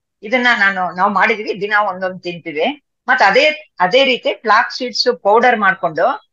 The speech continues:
ಅದಕ್ಕೆ ಕರಿಬೇವು, ಸ್ವಲ್ಪ ಕಡಲೆಬೇಳೆ, ಉದ್ದಿನ ಬೇಳೆ, ಆ, ಮತ್ತೆ ಬೆಳ್ಳುಳ್ಳಿ ಹಾಕೋರು ಹಾಕೋಬಹುದು. ಆ, ಒಂಚೂರು, ಆ, ಹುಣಸೆ ಹಣ್ಣು, ಉಪ್ಪು, ಆ, ಒಣಗಿದ ಮೆಣಸಿನ್ಕಾಯಿ, ಇದನ್ನು ಸಹ ಪುಡಿ ಮಾಡ್ಬಿಟ್ಟು,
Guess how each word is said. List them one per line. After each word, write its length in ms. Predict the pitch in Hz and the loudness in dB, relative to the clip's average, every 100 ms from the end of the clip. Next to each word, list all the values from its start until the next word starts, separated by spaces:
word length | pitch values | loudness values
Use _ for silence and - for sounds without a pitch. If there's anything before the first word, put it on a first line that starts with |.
| _ _ _ _ _ _ _ _ _ _ - | _ _ _ _ _ _ _ _ _ _ -6
ಅದಕ್ಕೆ 280 | 175 208 | -2 0
ಕರಿಬೇವು, 760 | 214 208 233 226 202 208 - - | 2 2 4 2 2 0 -4 -2
ಸ್ವಲ್ಪ 280 | 202 247 233 220 | -2 0 -2 -2
ಕಡಲೆಬೇಳೆ, 760 | 180 208 185 175 165 240 - _ | -2 -2 0 0 0 -6 -14 _
ಉದ್ದಿನ 360 | 196 170 226 202 | -8 -6 -6 -2
ಬೇಳೆ, 500 | 180 156 165 254 - _ _ _ | -2 0 -2 -4 -8 _ _ _
ಆ, 140 | 185 190 | -4 -2
ಮತ್ತೆ 580 | 185 175 190 185 180 151 | -4 0 0 2 0 -2
ಬೆಳ್ಳುಳ್ಳಿ 340 | 151 175 233 | -4 -2 0
ಹಾಕೋರು 360 | 220 214 226 208 | 0 0 -2 0
ಹಾಕೋಬಹುದು. 840 | 185 180 202 170 165 175 262 - _ _ _ | -2 -4 -6 -4 -2 -2 -4 -8 _ _ _
ಆ, 380 | - 185 185 175 | -2 0 2 0
ಒಂಚೂರು, 720 | 175 214 - 262 285 302 311 294 - - | -2 -6 -6 -4 0 0 0 -4 -8 -8
ಆ, 140 | 196 | -6
ಹುಣಸೆ 280 | 196 208 - | -6 -6 0
ಹಣ್ಣು, 480 | 202 180 175 254 262 | 2 2 0 -4 -2
ಉಪ್ಪು, 600 | 240 247 - 185 233 269 _ _ _ _ | -4 -4 -6 -2 -2 -4 _ _ _ _
ಆ, 80 | 160 | -6
ಒಣಗಿದ 420 | 170 240 247 196 | 0 2 0 -2
ಮೆಣಸಿನ್ಕಾಯಿ, 640 | 202 185 190 175 156 131 - _ _ - | -4 -4 -6 -4 0 -2 -4 _ _ -12
ಇದನ್ನು 340 | 208 277 277 | -2 0 0
ಸಹ 240 | 262 220 240 226 | 2 2 2 0
ಪುಡಿ 160 | 214 233 | 0 -2
ಮಾಡ್ಬಿಟ್ಟು, 720 | 226 208 185 190 285 415 - | 0 -2 -2 -6 -6 -8 -10